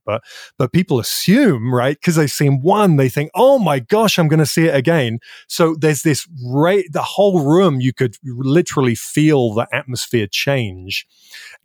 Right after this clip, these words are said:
gasping again, and then there's this settling down. But for the twelve minutes of the film, I had their undivided attention, which, um, is why that film, I,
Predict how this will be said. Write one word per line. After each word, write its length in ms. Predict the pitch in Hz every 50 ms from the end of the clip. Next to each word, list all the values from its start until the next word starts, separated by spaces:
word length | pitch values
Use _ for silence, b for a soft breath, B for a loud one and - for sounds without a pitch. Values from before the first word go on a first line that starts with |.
| 127
gasping 640 | - 147 135 139 151 160 - - - - 131 117 110
again, 460 | 104 92 - 104 98 98 98 98 110 143 -
and 160 | - 120 123
then 160 | 127 127 123
there's 180 | 123 123 117 -
this 160 | - 120 - -
settling 520 | - - 139 120 - 131 113 110 110 107
down. 300 | 110 120 127 120 110 107
But 180 | 107 127 131 B B B B
for 100 | - -
the 100 | 147 151
twelve 320 | - - 208 226 269 247 170
minutes 280 | 165 147 135 - -
of 40 | 143
the 60 | 120
film, 240 | - - 160 139 113
I 60 | 110
had 260 | - - - 139 120
their 240 | - 120 113 117 - - _ _
undivided 640 | - 127 131 131 120 113 95 113 107 107 98 101 98 101
attention, 640 | 92 - - 104 101 98 - - 95 87 90 117
which, 380 | 107 113 110 117 - - - - B B B B B B B B B _
um, 420 | 117 113 113 107 107 107 110 123 - _ _ _
is 340 | 151 151 165 180 156 - - -
why 720 | 143 123 113 113 113 120 127 135 139 143 147 151 147 139
that 320 | 117 123 120 113 123 -
film, 580 | - - - - - 127 120 117 113 113 113 117
I, 120 | - 135